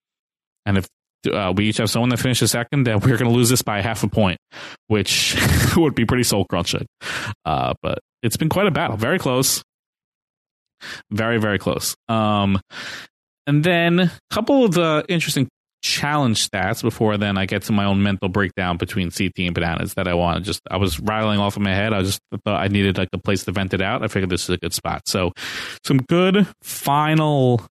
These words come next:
cha-, finale or final challenge stats from our analytic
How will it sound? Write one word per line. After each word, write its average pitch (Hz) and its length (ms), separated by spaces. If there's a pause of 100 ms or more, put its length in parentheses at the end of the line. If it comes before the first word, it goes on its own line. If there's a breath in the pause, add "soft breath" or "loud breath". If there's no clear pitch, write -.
(180)
cha-, - 400
finale 117 680
or 95 100
final 98 480
challenge 101 600
stats 107 400
from 101 220
our 90 340 (200)
analytic 104 640